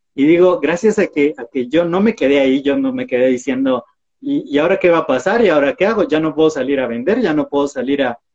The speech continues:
a dar mis clases, ya no puedo hacer ciertas cosas o dar mis conferencias presenciales, pero puedo hacer otras cosas. Puedo, puedo realmente utilizar mi talento para aprender, para aprender algo de valor y luego compartirlo con los demás,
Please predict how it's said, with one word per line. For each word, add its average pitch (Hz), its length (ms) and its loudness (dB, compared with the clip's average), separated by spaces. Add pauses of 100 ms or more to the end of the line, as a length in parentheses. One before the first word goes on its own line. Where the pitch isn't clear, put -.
a 123 80 -6
dar 139 180 0
mis 131 200 -2
clases, 196 420 0
ya 151 140 -2
no 156 120 -4
puedo 156 400 0
hacer 131 280 -4
ciertas 170 440 0
cosas 170 480 -2
o 131 100 -2
dar 147 180 0
mis 165 120 -4
conferencias 143 560 -4
presenciales, 139 840 -4 (1000)
pero 151 300 2
puedo 240 220 4
hacer 180 260 2
otras 135 320 -2
cosas. - 440 -18 (240)
Puedo, 185 420 2
puedo 196 220 4
realmente 180 460 0
utilizar 170 440 -2
mi 180 120 -2
talento 202 480 0
para 143 160 0
aprender, 135 400 -2
para 139 160 0
aprender 135 320 -2
algo 180 180 2
de 143 80 2
valor 151 400 0 (220)
y 151 80 0
luego 214 180 4
compartirlo 208 720 0
con 175 160 0
los 143 160 -2
demás, 202 480 -2